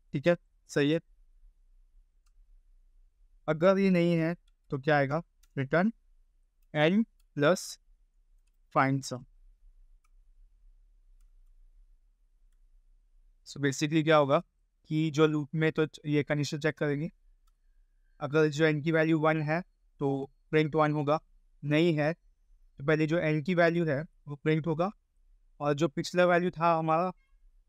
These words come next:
उसको भी ऐड कर देगा। ठीक है, सिंपल है, n माइनस वन के साथ। तो I think सबको समझ आया होगा।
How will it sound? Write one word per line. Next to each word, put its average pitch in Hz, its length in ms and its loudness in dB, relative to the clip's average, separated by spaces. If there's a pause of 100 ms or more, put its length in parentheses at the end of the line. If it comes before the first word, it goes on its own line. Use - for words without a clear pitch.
(240)
उसको - 240 -8
भी 180 100 2
ऐड 135 300 2
कर 139 120 0
देगा। 123 240 -8 (600)
ठीक 147 100 -2
है, 165 100 4
सिंपल - 760 -4
है, 170 60 -2 (440)
n 151 160 2
माइनस 147 380 0
वन 135 200 -2
के 135 120 -10
साथ। 123 180 -14
तो - 1120 -16
I 143 100 4
think 147 160 0
सबको 156 180 0
समझ 143 280 -2
आया 131 120 2
होगा। 127 240 -6